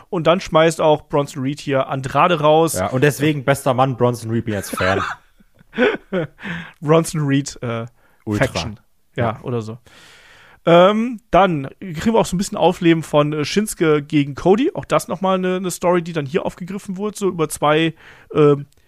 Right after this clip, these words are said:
Speaker 1: Eliminierungsrunden quasi. Ähm, Nummer siebzehn ist Kofi Kingston. Und da haben wir natürlich dann auch die nächste kleinere Fehde, die wir hier haben.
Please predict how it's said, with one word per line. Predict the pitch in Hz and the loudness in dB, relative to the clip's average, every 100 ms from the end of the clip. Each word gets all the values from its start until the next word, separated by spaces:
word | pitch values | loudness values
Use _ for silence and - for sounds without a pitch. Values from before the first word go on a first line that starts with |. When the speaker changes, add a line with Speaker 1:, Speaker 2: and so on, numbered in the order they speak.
| _ 165 | _ 0
Speaker 1:
Eliminierungsrunden | 156 151 165 196 185 - 196 208 185 | 0 0 0 -2 -2 0 -2 -2 -8
quasi. | - 175 175 190 180 - - _ - | -2 0 0 -4 -8 -12 -20 _ -6
Ähm, | 147 143 143 _ 175 | -2 -2 -4 _ 0
Nummer | 196 175 | 2 4
siebzehn | 202 - - 143 135 - | 2 -2 0 0 0 0
ist | 156 - - _ - _ _ | 0 0 -12 _ -20 _ _
Kofi | - 202 180 | 0 2 0
Kingston. | - 330 - 123 113 _ - | -4 -6 -6 -10 -12 _ -6
Und | 151 139 143 | -6 -2 2
da | 160 | 4
haben | 190 | 4
wir | |
natürlich | 175 170 | 2 0
dann | - 156 | 0 0
auch | 185 | 0
die | 156 | -2
nächste | 147 - | -2 -4
kleinere | 190 165 165 156 | -2 0 0 -2
Fehde, | - 156 | -2 -2
die | 151 | -2
wir | 143 | -2
hier | 143 139 | -2 0
haben. | 135 139 | 0 -2